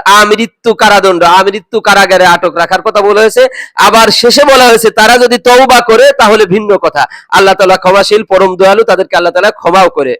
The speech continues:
দিবেন। অথচ, মানে, এর বিপরীতে হাদিস থেকে আমরা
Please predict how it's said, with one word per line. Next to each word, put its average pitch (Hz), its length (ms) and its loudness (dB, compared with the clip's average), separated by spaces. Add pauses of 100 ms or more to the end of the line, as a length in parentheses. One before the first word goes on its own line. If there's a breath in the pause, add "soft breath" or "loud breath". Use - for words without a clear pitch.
(120)
দিবেন। 120 220 -10 (340 loud breath)
অথচ, 233 360 0 (500 loud breath)
মানে, 214 420 2 (260 loud breath)
এর 247 220 2
বিপরীতে 233 440 0
হাদিস 190 440 -4
থেকে 254 240 -2
আমরা 214 380 0